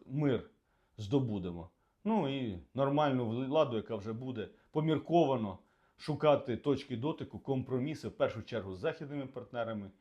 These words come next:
і хочеш чи не хочеш з Росією, якою нам треба буде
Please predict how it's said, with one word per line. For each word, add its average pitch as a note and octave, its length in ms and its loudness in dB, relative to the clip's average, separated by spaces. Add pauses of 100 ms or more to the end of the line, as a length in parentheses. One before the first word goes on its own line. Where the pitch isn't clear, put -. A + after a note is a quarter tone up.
(320)
і - 40 -12
хочеш D#3+ 320 -4
чи B2+ 80 -4
не A2+ 80 -2
хочеш C3+ 320 -6
з G2+ 60 -6
Росією, F2+ 460 -8
якою G2+ 340 -6
нам G#2 180 -2
треба C#3 320 -2
буде G#2+ 320 -6